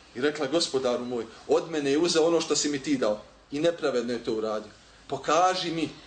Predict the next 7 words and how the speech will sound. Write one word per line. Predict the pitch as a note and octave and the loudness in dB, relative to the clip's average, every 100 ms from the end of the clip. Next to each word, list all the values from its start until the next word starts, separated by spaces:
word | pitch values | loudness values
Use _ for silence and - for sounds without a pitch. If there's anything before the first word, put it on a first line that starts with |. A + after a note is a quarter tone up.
| - | -14
pokaži | - C#3 - D#3+ G3 F#3 E3 | -4 -2 2 4 4 0 -2
mi | D3 | 0
začuđujuću | D3+ - A3 G#3+ G3 E3 D3+ D#3 D3+ | 0 0 0 2 2 4 2 4 4
moć | F3 E3+ - | 6 4 2
svoju | D#3+ D#3 | 2 2
na | A#2 | 0
njemu.” | G#2+ G#2 | -6 -6